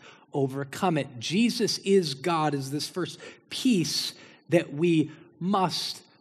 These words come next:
play. I want to break that phrase down for a minute. It sounds very familiar to many people who might have grown up in the church or to many people that understand Christianity, but Jesus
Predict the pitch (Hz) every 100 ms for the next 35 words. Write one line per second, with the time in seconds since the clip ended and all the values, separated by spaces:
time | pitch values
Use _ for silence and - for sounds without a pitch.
0 | _ - 170 110 - - _ _ _ _
1 | _ _ _ _ - 214 - 208 214 196
2 | 175 202 180 143 190 185 - 170 147 131
3 | 127 139 - - 196 196 165 135 185 196
4 | 165 - 160 180 185 156 135 131 160 175
5 | 170 170 190 160 143 160 160 156 120 147
6 | 147 147 156 139 135 - 214 139 156 -
7 | 156 165 156 185 160 139 143 160 160 151
8 | - 165 147 139 - 147 - 143 170 165
9 | 131 123 139 127 123 254 233 190 151